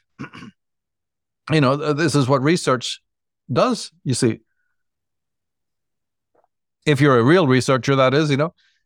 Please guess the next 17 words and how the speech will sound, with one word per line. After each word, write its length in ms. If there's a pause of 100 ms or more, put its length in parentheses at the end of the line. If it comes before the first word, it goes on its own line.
you 180
come 180
across 340
information 600
that 120
doesn't 280
fit 220
your 100
dogma, 600
then 220
you'd, 240 (160)
most 260
people 200
just 140
leave 180
it 80
aside. 340